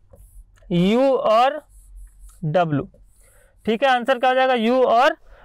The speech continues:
डब्ल्यू। क्लियर? चलिए, तो यहाँ पे ऑप्शन में थोड़ा सा आपका करेक्शन देखने को मिल रहा है।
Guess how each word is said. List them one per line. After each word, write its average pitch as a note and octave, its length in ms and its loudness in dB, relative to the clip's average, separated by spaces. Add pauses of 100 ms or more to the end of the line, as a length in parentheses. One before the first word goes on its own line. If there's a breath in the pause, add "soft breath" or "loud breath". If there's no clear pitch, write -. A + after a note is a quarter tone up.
(160 soft breath)
डब्ल्यू। E3 460 0 (680 soft breath)
क्लियर? D4 340 2 (520)
चलिए, D#3+ 300 -2 (240)
तो G3+ 60 0
यहाँ A#3 160 2
पे C#4 100 -4
ऑप्शन C4+ 320 0
में C#4 120 0
थोड़ा A3+ 180 2
सा A3+ 140 -2
आपका A3 200 -2
करेक्शन A3+ 540 -2
देखने F3+ 280 0
को C#4+ 160 0
मिल F#3+ 240 0
रहा C3 80 0
है। B2 200 -12